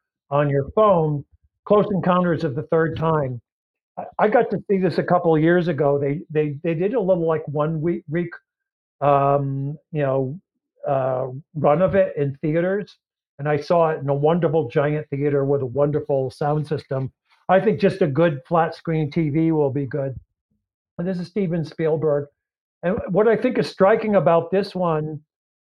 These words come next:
is you usually think of Steven with, with his mastery of camera moves and special effects. Doug Trumbull, you know, supervises special effects in this. And all of those are there, but the acting in this is just so good.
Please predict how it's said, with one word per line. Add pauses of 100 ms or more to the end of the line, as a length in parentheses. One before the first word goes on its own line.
is
you
usually
think
of
Steven
with,
with
his
mastery
of
camera
moves (440)
and
special
effects.
Doug
Trumbull, (260)
you
know, (680)
supervises
special
effects
in
this. (540)
And
all
of
those
are
there, (140)
but (800)
the
acting
in
this
is
just
so
good.